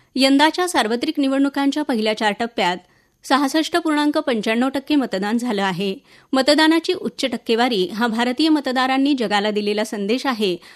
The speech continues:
असं सांगत उर्वरित टप्प्यात मतदारांना मोठ्या संख्येनं मतदान करण्याचं आवाहन निवडणूक आयोगानं केलं आहे. मुंबईतल्या घाटकोपरमध्ये छेडानगर परिसरात महाकाय फलक कोसळून झालेल्या दुर्घटनेतलं बचाव कार्य आज सकाळी साडे दहा वाजता पूर्ण झालं.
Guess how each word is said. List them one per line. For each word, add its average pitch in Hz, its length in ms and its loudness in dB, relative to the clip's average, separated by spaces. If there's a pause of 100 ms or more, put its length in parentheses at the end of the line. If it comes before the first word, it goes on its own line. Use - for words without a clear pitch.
(120)
असं 247 180 -2
सांगत 233 500 0 (240)
उर्वरित 269 460 2
टप्प्यात 302 320 0
मतदारांना 214 800 2
मोठ्या 247 360 0
संख्येनं 311 360 2
मतदान 233 420 0
करण्याचं 208 420 -2
आवाहन 208 500 -2 (300)
निवडणूक 277 400 4
आयोगानं 196 460 0
केलं 190 200 0
आहे. 185 380 -2 (1200)
मुंबईतल्या 311 520 4
घाटकोपरमध्ये 277 920 0 (140)
छेडानगर 247 480 0
परिसरात 269 580 -2
महाकाय 247 400 -2
फलक 269 200 -4 (100)
कोसळून 247 340 -2
झालेल्या 220 400 -2
दुर्घटनेतलं 240 640 -4
बचाव 208 280 -4
कार्य 214 400 -2 (360)
आज 254 180 2
सकाळी 285 320 0
साडे 214 260 0
दहा 226 220 0
वाजता 240 260 -2
पूर्ण 208 340 -2
झालं. 190 360 -4